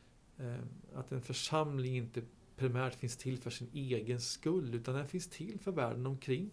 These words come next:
sig. Det hade också blivit tydligt både teologiskt och i vår verksamhet och i vår utveckling de här sista tjugo, trettio åren. Och det måste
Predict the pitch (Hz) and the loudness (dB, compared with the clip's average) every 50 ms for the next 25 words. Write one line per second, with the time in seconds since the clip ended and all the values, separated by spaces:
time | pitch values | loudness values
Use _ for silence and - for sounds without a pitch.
0 | - - - - - - - 120 - - - - - - - - - - - - | -8 -10 -4 -2 -2 -2 -2 -6 -10 -14 -18 -20 -20 -20 -20 -20 -20 -20 -20 -20
1 | - - - - - - - - - - - 156 - - 156 165 196 208 190 - | -20 -20 -20 -20 -20 -18 -18 -16 -14 -12 -12 -12 -10 -6 -2 0 2 2 2 2
2 | - 202 196 226 247 185 139 135 131 131 - - - - - - - 180 151 135 | 2 2 2 4 4 6 8 8 8 6 2 -6 -12 -14 -12 -12 -10 -8 -8 -8
3 | - - - 147 127 127 123 143 160 143 123 123 - - 156 170 175 190 170 131 | -2 0 2 4 4 4 4 4 2 2 2 2 2 2 4 6 8 6 6 8
4 | 123 127 127 185 220 - - - - - 190 156 165 180 165 160 170 185 185 180 | 6 4 4 2 0 -2 -4 -6 -6 0 2 4 4 6 6 6 6 8 8 6
5 | 202 - 151 127 - 139 131 135 147 160 160 156 156 151 147 147 143 147 147 - | 6 4 2 0 0 0 2 2 2 2 0 2 2 4 4 4 6 4 4 4
6 | 185 160 131 - - - 131 120 - - - - 139 143 135 131 127 120 117 120 | 2 2 0 0 -2 0 0 0 -2 -2 -2 -2 0 0 0 0 0 0 0 0
7 | 135 127 - - - 117 117 120 - - - - - - - - - - - 156 | 0 -2 -2 -2 -4 -4 -4 -4 -6 -10 -16 -20 -20 -20 -20 -18 -14 -4 0 0
8 | 135 120 127 123 127 - 123 - - - - 131 127 120 110 117 117 117 117 120 | 2 4 2 2 2 2 -2 -2 -2 0 2 4 4 4 4 4 2 2 2 0
9 | - 131 127 - 165 156 156 160 156 - - - - | 0 -2 2 4 4 4 4 4 0 -2 -2 -4 -6